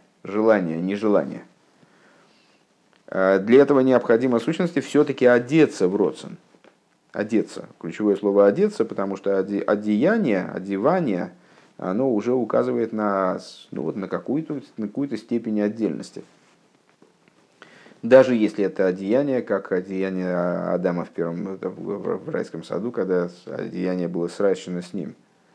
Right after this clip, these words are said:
Веймкейн, маше ройце бихоях, бихоях ароцен, а рей эйнзе пхинас аацмус мамаш хулю.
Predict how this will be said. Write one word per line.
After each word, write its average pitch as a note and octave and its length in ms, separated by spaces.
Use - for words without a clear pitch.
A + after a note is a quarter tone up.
Веймкейн, B2 880
маше E3 380
ройце C#3+ 480
бихоях, C3 580
бихоях B2 460
ароцен, A#2 720
а G#2+ 140
рей D3+ 360
эйнзе D3+ 500
пхинас D3+ 460
аацмус B2+ 480
мамаш G3 280
хулю. D#3 340